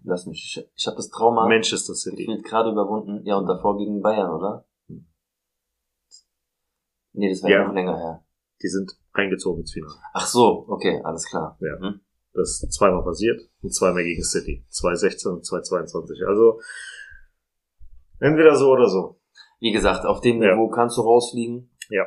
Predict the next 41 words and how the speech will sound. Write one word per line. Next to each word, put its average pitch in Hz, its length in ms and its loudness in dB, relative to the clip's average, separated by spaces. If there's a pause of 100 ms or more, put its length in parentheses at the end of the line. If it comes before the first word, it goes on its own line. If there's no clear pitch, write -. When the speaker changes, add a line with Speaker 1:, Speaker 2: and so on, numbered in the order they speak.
Speaker 1:
Es - 140 -8
Speaker 2:
safe, - 120 -4
Speaker 1:
ist - 60 -4
halt 117 180 2
so, 117 140 -4
du 117 60 -4
Speaker 2:
safe. 101 180 -4
Speaker 1:
kannst 113 240 -4
es 104 80 -6
nicht 113 180 -6
jedes 113 280 -4
Jahr 113 120 0
dann 101 140 -2
schaffen, 113 320 -6
aber 98 320 2
es 95 140 -4
ist 104 100 -2
alles 98 260 -2
drin. 123 140 2
Ich 104 160 -2
glaub 117 220 4
an 123 80 2
unsere 120 240 -4
Mannschaft. 117 420 -2
Nach 101 180 -6
dem, 110 180 -4
was 104 140 -2
wir 104 80 -6
da 101 100 2
gesehen 110 340 -4
haben, 110 160 -4
geboten 107 320 -4
bekommen 107 300 -2
haben, 107 220 0
können 110 220 -4
wir 113 80 4
auch 110 240 -2
dran 113 160 -6
glauben. 113 440 0
Speaker 2:
Mhm. 104 280 -10 (560)
Speaker 1:
Ja. 123 380 0